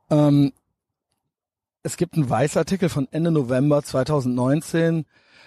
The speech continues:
und das war vor seiner ersten Verhandlung. Und da war alles noch sehr, sehr aufregend. Äh, Dennis, für Dennis war das, äh, eine sehr schwere Zeit im Gefängnis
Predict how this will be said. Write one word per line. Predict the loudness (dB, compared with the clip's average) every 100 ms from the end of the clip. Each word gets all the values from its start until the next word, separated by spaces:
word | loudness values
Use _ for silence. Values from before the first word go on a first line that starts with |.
| _ _
und | -4 -2
das | 0
war | 0
vor | 0 0 2 2
seiner | 2 0 -2
ersten | -2 -2 -4 -8
Verhandlung. | -6 -4 -4 -2 -2 -2 -8 -18 _ _ _ _ _ _ _ _
Und | 0 2 4 2 0 -2
da | 0
war | 0
alles | 0 -2 -4 -10 -16 _ _
noch | 0 0
sehr, | 0 2 4
sehr | 2
aufregend. | 2 0 0 2 2
Äh, | 0 -2
Dennis, | 0 0 -2 -4
für | -8
Dennis | -4 -4 -2
war | -2
das, | -2 -4 -2
äh, |
eine | 0 2
sehr | 2 2 0
schwere | 0 0 0
Zeit | 0 0
im | 0 -2
Gefängnis | -2 0 2 2 -2